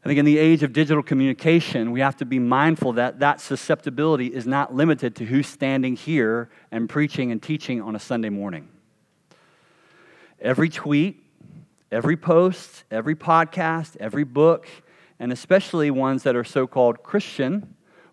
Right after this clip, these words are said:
or spiritual, represent a real potential for false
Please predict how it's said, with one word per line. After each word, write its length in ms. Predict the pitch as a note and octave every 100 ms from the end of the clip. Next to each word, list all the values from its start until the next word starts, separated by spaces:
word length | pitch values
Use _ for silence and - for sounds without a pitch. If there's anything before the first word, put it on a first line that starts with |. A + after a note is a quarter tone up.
| -
or 140 | A2+
spiritual, 920 | - - F#3+ F#3+ C3+ - G#2 D3 G3+ _ _ _ _ _ _
represent 480 | C3 C#3 C#3+ D3 C#3
a 320 | B2+ C3 C3 G#2+ _ _ _ _ _ -
real 260 | B2+ D#3+
potential 540 | D#3+ E3 - C3 - A#2
for 160 | -
false 500 | - - G#2+ G#2 -